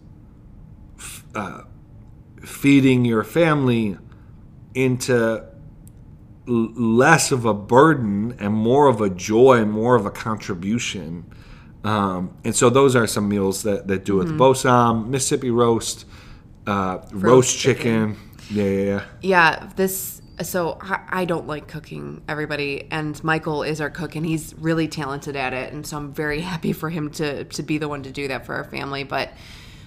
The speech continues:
Speaker 2: um, for the month of January, I told Michael, because he's finishing up his book manuscript, that I would be the one to think about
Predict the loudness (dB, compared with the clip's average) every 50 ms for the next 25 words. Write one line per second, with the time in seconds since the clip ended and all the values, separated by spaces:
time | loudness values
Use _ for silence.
0 | -20 -2 2 2 4 4 2 2 0 0 2 2 2 2 2 0 -2 -2 0 0
1 | 0 0 0 -2 -2 -2 -2 -4 -4 -4 -6 -6 -8 -10 -8 -6 -6 -6 -6 -6
2 | -8 -8 -10 -12 -14 -14 -12 -12 -12 -12 -10 -8 -6 -6 -6 -6 -6 -6 -8 -8
3 | -8 -8 -12 -12 -6 -4 -4 -4 -2 -4 -4 -4 -4 -6 -8 -10 -10 -10 -12 -12
4 | -12 -12 -10 -8 -8 -8 -2 0 2 4 4 4 2 2 0 -2 -4 -2 -4 -4
5 | -4 -4 -6 -6 -8 -8 -8 -10 -12 -10 -10 -10 -10 -10 -10 -8 -4 -2 -2 -2
6 | -2 -4 -8